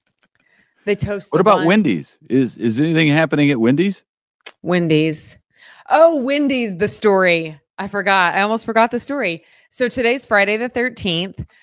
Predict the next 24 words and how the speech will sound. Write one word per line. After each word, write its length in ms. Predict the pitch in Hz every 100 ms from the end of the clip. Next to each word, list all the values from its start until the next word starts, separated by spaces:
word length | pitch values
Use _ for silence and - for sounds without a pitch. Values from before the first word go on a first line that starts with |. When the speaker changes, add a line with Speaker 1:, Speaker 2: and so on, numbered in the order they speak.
| _
Speaker 1:
um, 220 | - 196 196
and 200 | 208 190
Wendy's 760 | 196 254 262 220 196 190 190 -
is 220 | - 196
trying 240 | - 214 196
to 240 | 180 165 -
take 280 | 196 185
the 140 | 185 170
scare 920 | - - - 233 233 214 180 175 160 -
out 240 | 175 170
of 180 | 160 156
Friday 420 | - 170 165 160
the 140 | 151 151
thirteenth 640 | 160 151 - 156 156 -
'cause 160 | 180 165
I'm 200 | 165 165
really 400 | 185 190 180 165
scared 480 | - 165 156 160 156
today. 360 | 156 143 147 _ - _ _ -
And 340 | 220 214 202
they 100 | 196
are 80 | 196
calling 420 | 190 196 185 185
it 300 | 180 165 -